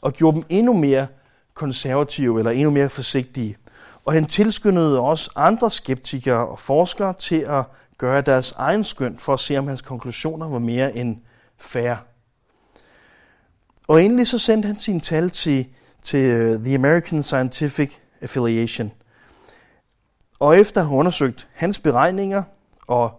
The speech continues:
øh, de studerendes skøn, konkluderede de, at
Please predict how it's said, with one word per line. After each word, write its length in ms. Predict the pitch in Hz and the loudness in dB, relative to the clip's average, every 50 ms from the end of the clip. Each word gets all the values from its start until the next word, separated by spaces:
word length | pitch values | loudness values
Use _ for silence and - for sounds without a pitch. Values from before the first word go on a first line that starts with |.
| _ - - | _ -12 -8
øh, 200 | 117 117 113 110 - | -6 -6 -6 -4 -6
de 120 | 127 113 | -6 -8
studerendes 500 | - - - 123 123 139 135 117 104 - | -8 -10 -12 -8 -4 -4 -4 -4 -4 -8
skøn, 280 | - - - 220 220 220 - _ _ _ _ _ | -8 -2 0 0 0 -2 -6 _ _ _ _ _
konkluderede 600 | - - 180 170 - - 156 143 156 190 175 160 147 - | -6 -2 -2 -2 0 -2 -6 0 2 2 2 2 0 -2
de, 200 | 214 240 302 247 - - _ _ _ - | -2 0 0 -2 -4 -10 _ _ _ -4
at 320 | 147 156 147 135 - - | 0 0 0 0 -4 -18